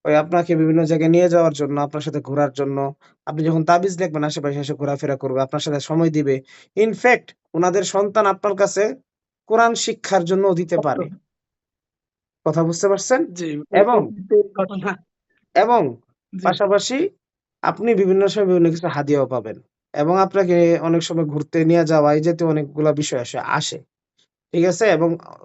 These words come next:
Speaker 1: একজনের মাধ্যমে আপনারা খেয়াল করবেন, অনেক অনেক জিন্নাত পর্যন্ত আপনার তাবে হয়ে যাবে, মুমিন জিন্নাতের সাথে আপনার সম্পর্ক হয়ে যাবে। তবে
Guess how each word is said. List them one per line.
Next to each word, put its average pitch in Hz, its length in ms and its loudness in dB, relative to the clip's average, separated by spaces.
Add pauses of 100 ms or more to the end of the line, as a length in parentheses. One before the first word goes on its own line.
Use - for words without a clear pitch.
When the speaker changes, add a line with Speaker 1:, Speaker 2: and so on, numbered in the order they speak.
(160)
Speaker 1:
একজনের 220 500 0
মাধ্যমে 196 360 2
আপনারা 175 240 -2
খেয়াল 175 200 0
করবেন, 175 260 0
অনেক 208 400 0
অনেক 208 220 0
জিন্নাত 175 420 0
পর্যন্ত 170 360 -2
আপনার 156 240 -4
তাবে 160 280 2
হয়ে 143 180 2
যাবে, 156 240 0
মুমিন 170 300 2
জিন্নাতের 147 340 0
সাথে 165 220 -4
আপনার 156 180 -2
সম্পর্ক 131 400 -6
হয়ে 110 160 -8
যাবে। 104 280 -14 (380)
তবে 233 200 2